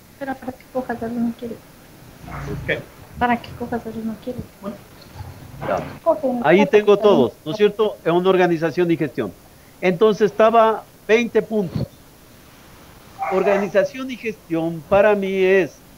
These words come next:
Speaker 2: planificación, tanto la estratégica como la operativa, es autoevaluación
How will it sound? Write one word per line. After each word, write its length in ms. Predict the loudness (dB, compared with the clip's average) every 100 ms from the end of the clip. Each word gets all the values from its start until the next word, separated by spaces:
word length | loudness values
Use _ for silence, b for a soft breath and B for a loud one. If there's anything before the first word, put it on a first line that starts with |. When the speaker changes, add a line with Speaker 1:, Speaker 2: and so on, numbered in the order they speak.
| -20 -20 -20 -12
Speaker 2:
planificación, 1080 | -6 -2 0 0 -4 -2 -4 0 0 0 -2 -12 -20 -20 -20 -20 -20 -20 -20 -20 -20 -20 -20 -20 -20 -20 -20 -20 -20 -10
tanto 380 | -2 -2 -2 -2
la 100 | -2
estratégica 800 | -4 -4 -4 0 0 -2 -2 -2
como 240 | -2 -4
la 80 | -4
operativa, 760 | -2 0 0 0 -2 0 0 -4 -16 -20 -20 -20 -20 -20 -20 -20 _ -20 _ _ -20 -20 _ -20 -8
es 380 | -6 -6 -8 -20 -20 -2
autoevaluación 1160 | 2 2 2 2 2 2 2 0 0 2 0